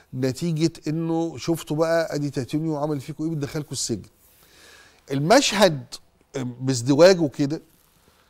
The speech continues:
وصدور الحكمين من محكمتي أمن دولة يخلي بالفعل هناك أسئلة حائرة، وي-، ويجعل فعلا المتابع والمراقب و-، والمهتم والمعني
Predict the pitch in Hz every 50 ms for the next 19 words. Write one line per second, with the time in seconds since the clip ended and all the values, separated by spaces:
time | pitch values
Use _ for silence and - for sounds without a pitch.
0 | _ _ _ _ _ - 143 151 - - 175 160 151 220 254 247 220 - - -
1 | 175 - - 165 156 165 185 202 196 185 165 147 156 175 185 180 170 - - -
2 | - 147 139 139 127 - 175 170 160 151 131 110 - - _ _ _ _ _ _
3 | _ _ _ _ _ _ _ - 147 156 160 156 143 127 123 143 147 160 160 165
4 | 165 160 160 - _ _ _ _ _ _ _ _ _ _ _ _ _ _ - 127
5 | 139 143 - - 220 269 277 269 247 208 165 - - 226 262 233 202 160 135 123
6 | 123 139 147 165 180 - 156 123 123 - 165 165 165 147 - - 151 139 139 139
7 | 135 123 113 110 113 120 123 131 127 123 127 135 151 190 240 269 277 208 170 185
8 | 214 214 202 185 147 - 208 214 208 202 180 165 165 156 139 - - _ _ -
9 | - - - _ - 135 135 135 135 135 135 - - 185 185 175 160 160 135 127
10 | 127 123 120 123 123 127 143 156 175 170 - - 160 139 120 117 117 117 120 120
11 | 120 120 120 117 113 113 - _ 131 139 139 139 139 135 123 123 - - 165 175
12 | 180 170 151 131 123 117 123 127 131 151 160 160 147 151 147 147 143